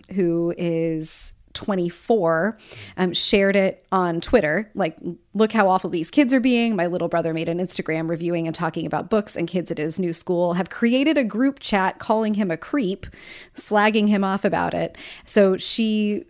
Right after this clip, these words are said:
um, got a bunch of attention for this on Twitter, and Callum has gotten, at the time of this story, which was written a couple days ago, he had two hundred and thirty thousand Instagram followers who were following to support,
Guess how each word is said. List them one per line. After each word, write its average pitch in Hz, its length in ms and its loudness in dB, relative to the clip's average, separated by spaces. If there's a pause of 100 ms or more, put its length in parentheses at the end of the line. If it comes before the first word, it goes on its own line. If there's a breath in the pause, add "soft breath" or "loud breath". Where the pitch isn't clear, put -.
um, 175 540 -4 (720)
got 170 560 0 (200)
a 202 80 -2
bunch 240 320 2
of 226 80 2
attention 247 400 0
for 269 140 0
this 269 240 0
on 180 100 0
Twitter, 277 360 0
and 175 240 -4
Callum 185 400 -2
has 175 200 -2
gotten, 165 440 -4
at 185 160 -4
the 175 80 -6
time 226 240 -2
of 180 140 -6
this 220 380 0 (540 loud breath)
story, 190 440 2
which 180 160 0
was 180 140 -2
written 180 160 -4
a - 20 -4
couple 180 240 -2
days 202 240 2
ago, 180 220 0
he 196 100 2
had 165 100 -2
two 277 200 6
hundred 240 200 6
and 208 120 0
thirty 202 240 4
thousand 160 480 -2
Instagram 160 520 -4
followers 165 680 -2
who 196 100 4
were 160 120 -2
following 165 500 0
to 165 260 -2
support, 208 680 -2